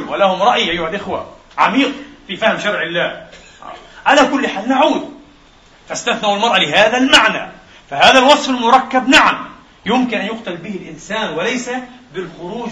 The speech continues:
وحده من الدين وتغيير الملة. المنافقون فعلوا هذا. عبد الله بن أبي بن سلول، عبد الله عليه، حين خرج وكفر وارتد، لو أنه حمل السيف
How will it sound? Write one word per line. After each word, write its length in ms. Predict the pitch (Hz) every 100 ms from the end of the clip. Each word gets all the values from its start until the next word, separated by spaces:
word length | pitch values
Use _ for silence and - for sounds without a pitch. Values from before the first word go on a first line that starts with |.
| 185
وحده 420 | 254 - 185 175
من 200 | 170 165
الدين 220 | 156 196
وتغيير 420 | 190 175 175 214
الملة. 420 | 185 233 - - - - - -
المنافقون 580 | 156 170 175 190 254 247
فعلوا 400 | - 143 135 113
هذا. 180 | 104 - - _ - - - - - -
عبد 220 | 165 180
الله 300 | 214 277 247
بن 440 | 214 202 180 175
أبي 180 | 214 185
بن 100 | 170
سلول، 240 | 170 190
عبد 140 | 175 170
الله 140 | 170
عليه، 280 | 151 156 165 - -
حين 220 | 202 196
خرج 280 | - 254 240
وكفر 320 | 202 214 220
وارتد، 380 | 196 180 202 196 -
لو 240 | 233 233
أنه 400 | 233 226 240 185
حمل 360 | - 294 277 247
السيف 560 | - 226 202 190 -